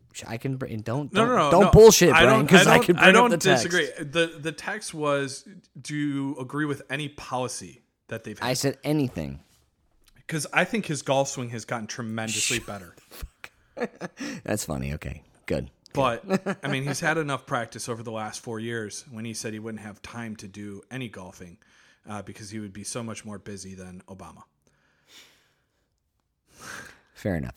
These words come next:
Speaker 1: I'm so sorry.
Speaker 2: So let me, let me go back to, like, the fake news, right? So I've talked a little bit about the quote-unquote fake news, mainstream media that has been demonized. There is actual fake news that is coming out in, like, conspiracy theories,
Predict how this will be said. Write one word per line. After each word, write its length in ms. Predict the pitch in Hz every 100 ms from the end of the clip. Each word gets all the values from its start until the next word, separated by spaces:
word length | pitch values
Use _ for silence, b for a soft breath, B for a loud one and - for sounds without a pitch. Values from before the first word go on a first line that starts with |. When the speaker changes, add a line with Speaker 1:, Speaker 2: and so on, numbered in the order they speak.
| -
Speaker 1:
I'm 120 | 120
so 180 | - 98
sorry. 200 | - 62
Speaker 2:
So 180 | 55 156
let 160 | 170
me, 160 | 247 240
let 120 | 160
me 80 | 214
go 140 | 208 151
back 260 | 120 117
to, 100 | -
like, 220 | 117 107
the 100 | -
fake 300 | 113 110 92
news, 340 | 95 78 - -
right? 260 | 113 131 -
So 340 | 160 143 135 B B B
I've 140 | - -
talked 300 | - 196 -
a 60 |
little 140 | 156 147
bit 120 | 139
about 260 | 127 123 -
the 80 |
quote-unquote 640 | 113 - 139 147 131 127 -
fake 280 | 135 123
news, 280 | 123 120 113
mainstream 420 | 113 120 - 127
media 380 | 113 110 110 110
that 160 | 104 104
has 100 | 98
been 200 | 107 101
demonized. 540 | 104 107 98 87 - B B B B
There 160 | 147 151
is 280 | 175 170 123 _
actual 460 | 117 131 160 175 151
fake 420 | - 139 127 -
news 320 | 113 113 127
that 160 | - 107
is 140 | 104
coming 420 | - - 120 117 101
out 300 | 95 120 127
in, 180 | 113 101
like, 180 | 90 87
conspiracy 680 | - - - 151 156 139 127
theories, 380 | 131 123 117